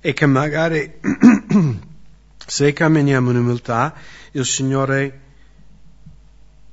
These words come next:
li concederà il ravvedimento.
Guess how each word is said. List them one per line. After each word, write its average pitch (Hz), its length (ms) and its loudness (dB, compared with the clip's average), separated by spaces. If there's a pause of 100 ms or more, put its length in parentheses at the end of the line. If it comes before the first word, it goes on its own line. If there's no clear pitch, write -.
(2250)
li 131 200 -2
concederà 131 680 0
il 123 100 -4
ravvedimento. 120 1000 -2